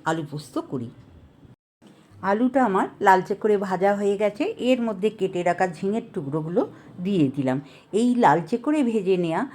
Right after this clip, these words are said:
আলু পোস্তটা একবার আপনারা খেয়ে দেখবেন, এটাও খেতে খুবই ভালো লাগে। আমি নাড়াচাড়া করে ভেজে নিচ্ছি।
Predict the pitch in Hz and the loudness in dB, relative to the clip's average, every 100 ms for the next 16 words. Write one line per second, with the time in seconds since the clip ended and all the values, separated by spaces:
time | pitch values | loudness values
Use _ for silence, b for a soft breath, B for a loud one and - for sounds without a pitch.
0 | B B 190 202 202 175 - 156 247 277 | B B 0 2 -2 -4 -4 -4 -4 -4
1 | - 196 190 247 202 160 151 165 - - | -4 -4 -2 0 0 -2 -2 -2 -4 -6
2 | 185 160 160 147 233 220 190 240 - - | -4 -2 -4 -2 -2 -2 0 0 0 -6
3 | 190 196 - 214 262 175 139 143 139 139 | -8 -8 -10 0 0 2 0 0 0 -2
4 | 151 B B B 196 202 185 160 170 160 | -6 B B B 0 2 2 0 0 -2
5 | 160 160 330 190 180 139 131 135 - - | -6 -4 -4 -2 -2 0 0 -2 -6 -14